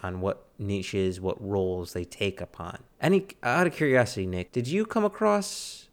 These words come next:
families larger than two and three? 'Cause when researching this, it was hard for me to find large families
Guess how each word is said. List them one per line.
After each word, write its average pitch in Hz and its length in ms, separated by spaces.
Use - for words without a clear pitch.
families 151 760
larger 123 340
than 113 300
two 120 280
and 110 140
three? 123 380
'Cause 120 320
when 139 160
researching 160 440
this, 123 140
it 139 120
was 160 180
hard 170 240
for 143 100
me 127 160
to 117 80
find 113 420
large 110 500
families 87 840